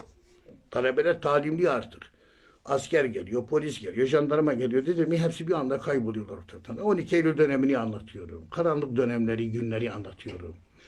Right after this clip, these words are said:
Yani doğruyla yanlışın iyice zulümle yoğrulduğu günleri anlatıyorum yani. Neyse ben geçtim. Birkaç tane yaşlı vardı mescitte. Namaz kılmamışım zannedersem.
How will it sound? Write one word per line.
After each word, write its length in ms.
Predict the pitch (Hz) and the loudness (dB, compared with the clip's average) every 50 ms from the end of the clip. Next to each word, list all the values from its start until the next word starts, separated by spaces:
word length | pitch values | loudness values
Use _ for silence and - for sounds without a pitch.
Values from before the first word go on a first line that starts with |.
| - - - - - - | -20 -20 -20 -16 -6 0
Yani 320 | 190 165 139 139 139 131 | 0 2 2 2 2 6
doğruyla 380 | 160 156 151 151 156 143 131 131 | 6 6 6 6 6 4 4 4
yanlışın 420 | 127 127 131 127 120 - 170 165 | 6 4 2 0 -2 0 0 0
iyice 480 | 135 123 139 151 165 165 135 131 127 123 | 0 0 0 2 2 2 2 2 2 2
zulümle 520 | 113 107 117 131 139 151 165 151 127 123 | 0 0 0 2 4 4 4 4 4 2
yoğrulduğu 640 | 117 110 117 113 120 120 120 117 117 135 135 120 107 | 2 2 4 4 4 4 4 2 2 2 0 0 0
günleri 340 | 110 107 104 110 107 110 101 | -4 -6 -8 -6 -8 -8 -8
anlatıyorum 580 | - 85 82 - - - - - - - - | -8 -12 -14 -16 -18 -16 -14 -14 -14 -14 -16
yani. 440 | - - 92 92 120 151 170 175 165 - - - - - - - - - - - _ - | -16 -16 -16 -10 -4 -2 -2 -2 -4 -8 -18 -20 -20 -20 -20 -20 -20 -20 -20 -18 _ 0
Neyse 400 | 180 196 196 - 175 147 135 151 | 2 2 2 4 2 2 2 4
ben 220 | 170 185 175 151 | 2 0 0 2
geçtim. 460 | 147 175 175 165 - - 175 180 185 - - - - - - - _ _ _ _ _ _ _ _ _ _ _ _ _ _ _ _ _ _ - - - - | 0 0 0 0 -2 0 0 0 0 0 -14 -20 -20 -20 -20 -20 _ _ _ _ _ _ _ _ _ _ _ _ _ _ _ _ _ _ -20 -14 -8 -8
Birkaç 300 | 151 143 170 156 139 - | -2 0 0 0 0 -2
tane 200 | - 123 127 139 | -4 -2 0 0
yaşlı 400 | 139 127 120 117 - - 147 131 | 2 2 2 0 0 0 0 0
vardı 260 | 110 95 92 82 85 95 | 0 0 -4 -8 -12 -12
mescitte. 640 | 101 98 - - - 104 110 - - 165 175 180 175 - - - - - - - - 139 | -10 -10 -12 -12 -14 -16 -14 -4 0 0 0 0 -2 -10 -20 -18 -18 -18 -16 -10 -4 0
Namaz 300 | 151 190 233 208 - - | 4 4 6 4 4 2
kılmamışım 540 | - 190 185 156 131 113 110 - 117 107 | 2 4 4 4 4 2 -2 -4 -6 -4
zannedersem. 680 | 110 120 117 113 104 101 101 101 - - 180 175 165 | -2 -2 -2 -2 -4 -4 -8 -8 -6 -4 -4 -4 -4